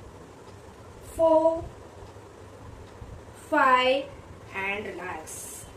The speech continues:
मला कंटिन्यू वीस वेळा करायचा आहे. त्यानंतर आपण नेक्स्ट एक्सरसाइज पाहणार आहोत. आपल्या उजव्या हाताने आपल्या डाव्या आपल्या गुडघ्यावरती आपला हात ठेवायचा आहे आणि आपला डावा हात आपल्याला वरती उचलायचा आहे.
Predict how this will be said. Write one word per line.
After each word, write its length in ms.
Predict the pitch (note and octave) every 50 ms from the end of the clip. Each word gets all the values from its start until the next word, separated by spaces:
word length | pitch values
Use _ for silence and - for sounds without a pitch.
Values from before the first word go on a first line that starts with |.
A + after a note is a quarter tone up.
| - - - - - - -
मला 180 | C4 B3+ B3+ C4
कंटिन्यू 600 | C4 - B3+ A#3+ B3 B3 C4+ C4 C4+ C#4 D4 D#4
वीस 380 | C#4 A#3+ C4 C#4 D4+ - -
वेळा 180 | C#4+ C#4 C4 C4+
करायचा 520 | C4+ C4+ B3+ A#3+ A#3 A#3 A#3+ A#3+ C4+ B3+
आहे. 320 | A#3+ A#3+ B3 C4 B3 B3+ C#4+ - - - - - - - - -
त्यानंतर 400 | B3+ B3+ C4+ C#4+ D4 C#4+ D4+ D4+
आपण 320 | C#4 C4 - A#3 A#3 A#3
नेक्स्ट 320 | A3+ A#3 C4 - - - D4+
एक्सरसाइज 500 | D4+ D4+ - D#4 D4 - D4+ C#4 C#4+ C#4+
पाहणार 340 | - - C#4 C4 C4+ C4 C4
आहोत. 280 | C4 C4 B3+ C#4 C#4 C#4 - A3+
आपल्या 320 | A3+ A3+ A#3+ B3 B3 B3
उजव्या 380 | B3 B3 B3+ B3 A#3 B3+ C#4+ D4
हाताने 380 | - - - B3 A#3+ A#3 A#3+
आपल्या 300 | A#3+ A#3 A3+ A#3 A#3 A3+ B3 B3 - - - - -
डाव्या 380 | - - A3+ A3 A3 A3 C4 D4
आपल्या 340 | D4 C4+ - B3 B3+ B3 A#3+
गुडघ्यावरती 520 | A#3+ A3+ G#3+ A#3 B3+ B3+ B3+ B3 - C4
आपला 200 | B3 B3+ A#3+ A#3+
हात 240 | A#3 A#3 A#3 A#3 A#3
ठेवायचा 520 | A#3 - C4+ B3 A#3+ B3 B3 A#3+ - C4+
आहे 300 | B3+ B3 B3+ C4 C4+ D4+
आणि 200 | - A3 A3 A3+
आपला 240 | A3 A3+ A3 A#3 A3+
डावा 400 | G#3+ A3 G#3 G3 G3 B3 B3+ - -
हात 280 | - - C4+ A#3 A3+ A3+ - -
आपल्याला 320 | G#3 G3+ - A3 A3 A3 A3
वरती 300 | A3 A3 A3 G#3+ - C4
उचलायचा 540 | C4 B3 - - B3+ B3+ B3 B3+ B3+ B3+ C4
आहे. 320 | C4 C4+ C#4+ - - -